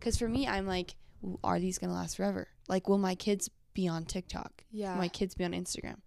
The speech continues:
Speaker 2: I don't know. I feel like there's gonna be some sort of new invention that's, like, outdoes the smartphone 'cause, like, it used to be computers, now it's smartphones. So I'm sure there's something coming that's gonna just blow smartphones out of the water.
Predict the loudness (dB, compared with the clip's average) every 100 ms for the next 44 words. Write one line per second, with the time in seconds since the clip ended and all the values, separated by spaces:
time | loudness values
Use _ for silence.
0 | -20 -20 -18 -12 -8 -8 -6 -6 -4 -4
1 | -4 -4 -4 -8 -8 -12 -8 -6 -2 2
2 | 2 4 4 4 4 6 6 4 4 -2
3 | -6 -2 0 0 0 0 2 0 2 2
4 | 2 0 -2 -4 -6 -4 -4 -4 -6 -8
5 | -6 -4 -2 0 -2 -2 -6 -6 -8 -8
6 | -8 -6 -6 -8 -6 -8 -10 -16 -18 -18
7 | -10 -10 -4 -2 0 2 4 4 4 2
8 | -2 -4 -6 -6 -6 -6 -6 -4 -2 0
9 | 4 4 4 2 2 2 2 2 2 0
10 | -2 0 0 0 -2 -4 -8 -16 -18 -20
11 | -2 6 6 6 2 0 2 0 0 -6
12 | _ _ _ _ _ 0 2 4 4 2
13 | 2 2 2 0